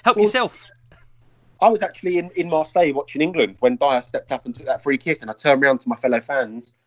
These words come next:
Speaker 2: who are Aston Villa and all sorts of teams, and they said to me, "Oh, does he take them for Spurs?" I said, "Never." And he bended it in the top bins. Since that day, he should have been taking free kicks to Tottenham. You know, it seems mythical to me that he wasn't take-, Eriksen scored four free kicks in about eight years for us.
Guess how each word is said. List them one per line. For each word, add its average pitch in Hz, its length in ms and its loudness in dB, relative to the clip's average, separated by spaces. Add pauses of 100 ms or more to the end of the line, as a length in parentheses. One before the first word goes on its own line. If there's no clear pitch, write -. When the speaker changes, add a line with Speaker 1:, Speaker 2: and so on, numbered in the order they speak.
(140)
Speaker 2:
who 123 120 0
are 117 60 4
Aston 127 300 -4
Villa 127 260 2
and 110 100 -4
all 120 80 -6
sorts - 200 -14
of - 60 -16
teams, 110 240 -2
and 120 80 -6
they 123 60 -4
said - 140 -8
to 139 40 -6
me, 143 60 6
"Oh, 123 80 6
does 131 140 -10
he - 60 -20
take - 180 -2
them 143 100 -16
for 156 60 -6
Spurs?" 202 260 4
I 120 40 -8
said, 143 200 -6
"Never." 170 280 0 (260)
And 131 100 -4
he 139 60 -4
bended 190 280 -2
it 143 80 -2
in 147 60 -4
the 135 80 -10
top - 240 -2
bins. 143 420 -4 (280)
Since 247 320 -2
that 202 200 0
day, 165 220 2
he 135 100 -2
should 165 160 -8
have 147 60 -6
been 151 80 -6
taking 156 280 -2
free 165 140 -8
kicks - 240 -8
to 170 60 -14
Tottenham. 254 400 2 (520)
You 180 120 2
know, 139 240 6
it 190 120 -2
seems 202 440 -14
mythical 226 380 -8
to 113 100 -8
me 110 240 0 (480)
that 165 120 -6
he 170 80 -2
wasn't 175 300 -2
take-, 170 200 -2
Eriksen 202 380 2
scored 160 200 -4
four 175 240 0
free 156 180 -4
kicks - 320 -10
in 131 60 -2
about 127 280 0
eight 139 220 2
years 143 220 0
for 90 160 -4
us. - 320 -4